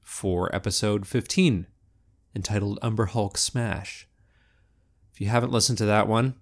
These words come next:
I won't give anything away, but it involves an Umber Hulk and all of the characters in the party running from it.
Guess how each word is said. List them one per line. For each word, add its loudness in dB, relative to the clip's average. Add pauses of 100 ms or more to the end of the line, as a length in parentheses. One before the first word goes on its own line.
(240)
I -2
won't -4
give 0
anything 2
away, 4
but 2
it 2
involves 2
an -6 (180)
Umber 4
Hulk 0 (640)
and 0
all 0
of -2
the 0
characters 0
in -6
the -4
party 4
running 2
from 0
it. -6